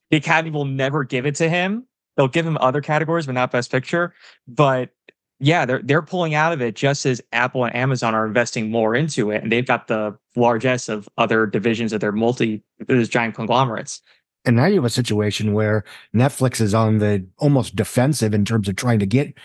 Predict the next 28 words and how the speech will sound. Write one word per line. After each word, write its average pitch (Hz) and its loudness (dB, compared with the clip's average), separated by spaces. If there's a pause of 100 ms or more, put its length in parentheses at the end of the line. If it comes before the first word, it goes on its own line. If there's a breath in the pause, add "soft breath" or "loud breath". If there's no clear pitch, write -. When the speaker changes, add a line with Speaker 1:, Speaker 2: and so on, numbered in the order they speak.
(400 loud breath)
Speaker 2:
A-level 107 2
talent 101 -2
and 92 -4
prestigious 110 0
filmmakers 117 0
'cause 98 -4 (260 loud breath)
they're 135 4
the 131 4
only 131 4
ones 127 2
that 120 2
aren't 160 -2
offering 101 -4
a 87 -8
theatrical 92 -6
release. - -8 (520 loud breath)
But 127 2
in 117 4
terms 170 2
of 123 2
Apple 127 2
and 107 2
Amazon, 131 2
it's 175 0
basically 104 -4 (280)
free 131 0
money. 113 -2 (340 loud breath)
But 170 2